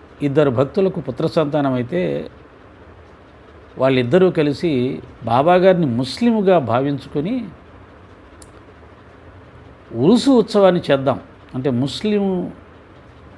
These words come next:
మతంలో ఒక సంప్రదాయానికి చెందిన ఒక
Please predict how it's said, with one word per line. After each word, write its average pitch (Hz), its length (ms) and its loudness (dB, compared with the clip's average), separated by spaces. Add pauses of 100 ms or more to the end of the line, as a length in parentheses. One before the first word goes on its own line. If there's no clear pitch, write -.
(1040)
మతంలో 147 720 2 (960)
ఒక 123 240 0
సంప్రదాయానికి 170 840 0
చెందిన 147 380 0 (1800)
ఒక 120 380 -4